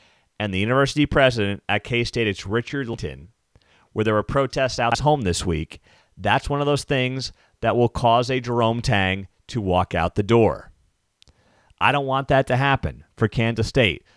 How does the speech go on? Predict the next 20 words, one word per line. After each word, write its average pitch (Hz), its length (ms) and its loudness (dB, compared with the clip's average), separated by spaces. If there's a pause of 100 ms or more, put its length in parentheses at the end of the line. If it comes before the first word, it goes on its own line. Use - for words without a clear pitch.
(160)
Jerome 123 440 -2
Tang 139 360 -6
has 123 100 -6
been 120 180 -2
a 110 100 0
godsend 107 800 0
for 107 100 -6
this 110 200 -4
program. 95 560 -2
Look 73 200 -8
what 123 140 0
he 123 60 4
did 123 160 2
in 123 120 -6
year 123 200 0
one. 123 320 -2
He's 95 240 -10
a 92 80 -2
great 107 500 0
man. 139 480 -2